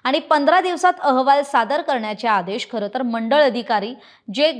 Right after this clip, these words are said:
गाडे पिंपळगाव नागपूर इथले आहेत आणि तलाठी सज्जा कोठळी तांडा पांगरी यांना देण्यात आलेले आहेत.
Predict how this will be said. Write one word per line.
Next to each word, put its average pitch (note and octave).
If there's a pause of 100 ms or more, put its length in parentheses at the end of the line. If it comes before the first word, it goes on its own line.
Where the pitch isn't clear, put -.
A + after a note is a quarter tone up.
गाडे G#3+
पिंपळगाव B3+
नागपूर A#3+
इथले A3
आहेत G3
आणि G#3+
तलाठी A#3+
सज्जा B3+
कोठळी A#3
तांडा A3+
पांगरी G3+
यांना G#3
देण्यात F#3+
आलेले B2
आहेत. -